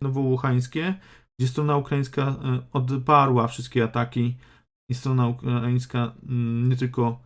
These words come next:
obroniła pozycję, ale też i zadała straty. Mamy tutaj wzmocnienie linii przez dwa pododdziały z siedemdziesiątej drugiej Brygady Zmechanizowanej oraz osiemdziesiątej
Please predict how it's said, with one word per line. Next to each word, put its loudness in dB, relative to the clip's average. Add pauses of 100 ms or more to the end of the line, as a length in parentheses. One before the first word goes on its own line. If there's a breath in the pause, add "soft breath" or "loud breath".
(340 soft breath)
obroniła 4
pozycję, -2
ale 0
też -6
i 0
zadała 0
straty. -2 (1200 soft breath)
Mamy 4
tutaj 2
wzmocnienie 2
linii 4 (140)
przez 0
dwa 4
pododdziały 0
z -8
siedemdziesiątej 0
drugiej -2
Brygady 0
Zmechanizowanej 0
oraz -4
osiemdziesiątej -2